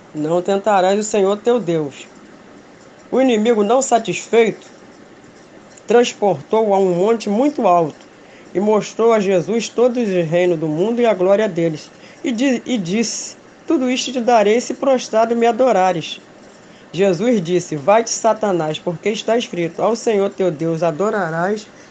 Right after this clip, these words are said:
e só a ele servirás." Então o diabo o deixou. E vieram os anjos e serviram a Jesus. É,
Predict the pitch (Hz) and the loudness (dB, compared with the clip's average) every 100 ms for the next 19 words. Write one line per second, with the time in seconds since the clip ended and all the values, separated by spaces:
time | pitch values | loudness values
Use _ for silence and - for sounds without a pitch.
0 | - 202 - 226 240 208 214 208 233 226 | -8 -8 -4 2 4 4 2 0 0 2
1 | 247 196 165 160 - - - - - 214 | 2 2 2 -2 -8 -16 -20 -14 -2 0
2 | 214 - 233 277 220 226 196 220 214 - | 0 0 0 2 0 2 4 4 2 0
3 | 208 240 233 285 - - 196 180 131 - | 2 4 4 2 0 0 2 2 -2 -12
4 | - - - - - - - - - - | -20 -20 -20 -20 -20 -20 -20 -20 -20 -20
5 | - - - - - 208 202 202 240 254 | -20 -20 -20 -10 -4 -2 0 2 4 4
6 | 196 139 202 220 165 170 - 208 160 175 | 2 0 0 0 0 -4 -2 0 0 0
7 | 202 190 226 170 147 127 - - - - | 0 0 0 0 -4 -8 -12 -18 -20 -20
8 | - - - - - - - - - - | -20 -20 -20 -20 -20 -20 -20 -20 -20 -20
9 | - - - - - - - - - - | -20 -20 -20 -20 -20 -20 -20 -20 -20 -20
10 | - - - 180 190 185 180 165 | -20 -20 -4 0 2 4 4 2